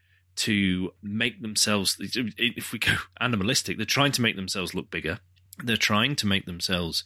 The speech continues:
more imposing than anything else and you know, frighten anyone off before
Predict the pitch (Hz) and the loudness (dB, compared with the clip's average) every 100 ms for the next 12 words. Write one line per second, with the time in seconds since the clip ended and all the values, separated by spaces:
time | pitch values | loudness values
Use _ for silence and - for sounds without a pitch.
0 | - - - - 113 110 104 98 107 107 | -8 -16 -16 -6 2 4 4 2 2 4
1 | 104 101 95 92 92 92 90 90 87 80 | 4 4 2 2 2 2 0 0 0 0
2 | 80 - - 92 92 - _ - 120 95 | 2 0 2 0 -2 -6 _ -10 -4 -4
3 | 82 - - - 120 120 107 107 104 104 | -4 -6 -4 2 2 2 0 0 -2 -6
4 | 104 101 - - 101 - 117 110 104 95 | -6 -6 -6 -4 -4 0 2 4 4 2